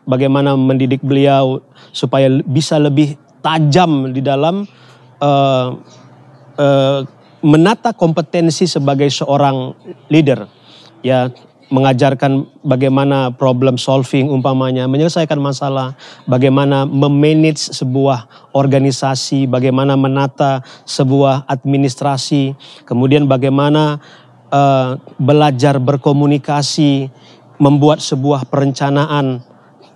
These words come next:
itu kita dampingi terus. Dan saya termasuk, eh, bangga, ya, bahagia mendapatkan seorang anak seperti beliau yang insya Allah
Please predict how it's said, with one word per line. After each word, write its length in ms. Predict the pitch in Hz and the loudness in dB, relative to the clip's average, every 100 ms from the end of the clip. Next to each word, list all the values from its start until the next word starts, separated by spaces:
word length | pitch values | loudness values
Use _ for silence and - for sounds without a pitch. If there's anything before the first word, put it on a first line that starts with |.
| 170 | -2
itu 160 | 226 | 0
kita 320 | 202 180 170 | 0 2 2
dampingi 400 | 151 151 151 156 | 2 0 0 -2
terus. 400 | 135 123 110 - - _ _ - | -2 -4 -8 -12 -20 _ _ 0
Dan 560 | 143 151 147 139 135 139 | 2 4 0 -4 -8 -8
saya 400 | 139 165 202 165 - _ | -2 -2 -2 -6 -16 _
termasuk, 480 | - 131 131 - 160 - _ _ - - _ - | -4 -2 -2 0 -2 -4 _ _ -20 -20 _ -6
eh, 480 | 131 127 123 120 120 | -2 0 0 -2 -2
bangga, 560 | 127 135 123 123 151 214 _ _ - - | 0 0 0 0 -2 -6 _ _ -20 -8
ya, 240 | 117 160 | -6 -4
bahagia 720 | 131 120 131 123 123 135 196 | -2 0 0 0 0 0 -4
mendapatkan 880 | 165 123 127 131 131 143 131 127 123 - _ - | -4 -2 -2 -2 -2 -2 -2 -2 -8 -14 _ -12
seorang 720 | - 120 131 127 123 131 - - _ _ _ - | -4 0 0 0 -2 -6 -12 -20 _ _ _ -8
anak 240 | 123 135 151 | -2 -2 -2
seperti 640 | - 123 127 - 131 123 | -4 -4 -4 -2 0 0
beliau 560 | 117 123 120 143 196 208 - | 0 0 2 0 -2 -8 -4
yang 640 | 131 131 135 135 135 139 - _ _ _ - | 0 2 0 -2 -6 -8 -14 _ _ _ -10
insya 240 | 143 139 156 | -6 -2 0
Allah 400 | 165 185 185 | 2 0 -2